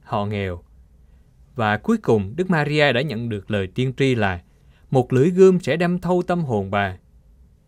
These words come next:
Họ đến trong sự nghèo khó và đi với gánh nặng đau khổ. Điều này gây cho chúng ta sự ngạc nhiên. Nhưng làm sao mà gia đình Chúa Giêsu,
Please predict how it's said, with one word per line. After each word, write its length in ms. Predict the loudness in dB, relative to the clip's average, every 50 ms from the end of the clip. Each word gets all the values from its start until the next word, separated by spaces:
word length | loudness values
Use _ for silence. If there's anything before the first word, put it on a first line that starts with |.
| -20 -20 -20 -20 _ -20 -20 _ _
Họ 260 | _ -6 -4 -2 -2 0
đến 260 | 0 0 2 2 2
trong 160 | 0 0 -2
sự 160 | -2 -4 -4
nghèo 260 | -2 -2 -2 -2 -2 -4
khó 380 | -2 0 2 2 2 2 -2 -6 -12 -20 -20 -20 -20 _ _
và 220 | -4 0 2 2 2
đi 240 | 2 2 0 2 2
với 160 | 2 2 2
gánh 240 | 2 0 0 -2 -2
nặng 220 | -4 -4 -6 -4
đau 180 | -2 0 0 -2
khổ. 400 | -2 -4 -4 -4 -4 -4 -6 -10 -16 _ _ _ _ -20 _ _ _ _ -20 -20 -20 -20 -20 -20 _ _ _ -20 -20 -20 -20 _ -4
Điều 160 | -2 -2 0
này 280 | 0 0 -2 -2 -2 -4
gây 180 | -2 -2 -2
cho 120 | -2 -2 -4 -4
chúng 180 | -4 -6 -4
ta 240 | -4 -2 0 0 -2
sự 180 | -2 -4 -8 -8
ngạc 220 | -6 -8 -10 -10 -6 -4
nhiên. 260 | -2 0 0 -2 -2 -6 _ _ _ -20 -20 _ -20 _ _ _ _ -20 _ _ _ _ -2
Nhưng 200 | -2 0 0 2
làm 220 | 2 2 0 0
sao 240 | 0 0 0 0 2
mà 100 | 0 0
gia 200 | 0 0 0 0
đình 220 | 0 -2 -2 -4
Chúa 120 | -4 -4 -2
Giêsu, 580 | 0 0 0 0 0 0 2 2 2 0 -2